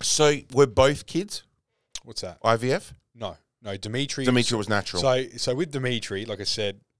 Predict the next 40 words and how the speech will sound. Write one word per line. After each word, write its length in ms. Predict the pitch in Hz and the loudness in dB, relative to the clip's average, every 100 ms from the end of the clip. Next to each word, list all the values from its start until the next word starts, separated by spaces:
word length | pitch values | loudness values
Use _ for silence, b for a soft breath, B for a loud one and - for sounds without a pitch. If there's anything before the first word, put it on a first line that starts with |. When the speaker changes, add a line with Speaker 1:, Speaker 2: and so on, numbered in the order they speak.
| _ _ _ | _ _ _
Speaker 2:
with, 240 | 104 101 - | -20 -18 -18
you 140 | 120 92 | -14 -12
know, 100 | 92 | -12
the 120 | 87 | -14
whole, 320 | 92 87 87 80 | -14 -14 -16 -16
um, 280 | 90 87 82 78 69 _ _ | -16 -16 -20 -20 _ _ _
"Is 60 | 101 | -16
she 100 | 92 | -14
pregnant?" 360 | 90 87 87 85 | -12 -14 -14 -16
No. 260 | 87 85 - _ _ _ _ _ | -16 -16 -18 _ _ _ _ _
So 340 | - 117 107 107 - b b b _ _ | -2 0 2 0 -10 b b b _ _
that 260 | 127 143 - _ _ | 0 0 -2 _ _
same 540 | - - 123 120 117 104 | -4 -2 0 -2 -4 -6
week, 360 | 113 107 104 104 | -6 -6 -8 -8
I 40 | |
went 180 | 107 104 | -8 -8
and 80 | 101 | -8
got 240 | 104 - | -12 -12
my 80 | 101 | -12
sperm 380 | - 107 104 101 | -10 -8 -8 -8
tested. 540 | 98 95 - 101 185 _ _ _ _ _ _ _ _ _ - | -8 -6 -6 -8 -10 _ _ _ _ _ _ _ _ _ -16
So 160 | - | -10
I 40 | 101 | -8
got 120 | 120 | -8
my 100 | 104 | -10
sperm 360 | - 127 131 127 | -8 -6 -6 -4
tested. 600 | 123 120 - 143 185 - _ _ _ _ _ _ _ _ | -4 -4 -4 -4 -6 -10 _ _ _ _ _ _ _ _
Um, 680 | 107 104 104 104 104 107 _ _ - | -12 -10 -8 -8 -10 -16 _ _ -18
she, 220 | - 107 | -14 -14
I 60 | 101 107 92 87 | -16 -18 -20 -20
got 160 | 87 101 | -20 -20
the, 160 | 95 92 98 | -20 -20 _
the 80 | 95 | _
dog. 240 | 107 104 | -12 -12
We 120 | 95 90 | -12 -14
had, 200 | 90 - | -14 -12
had 280 | 101 95 | -14 -14
the 100 | 92 | -16
dog 300 | 90 95 92 | -18 -16 -16
for 140 | - | -20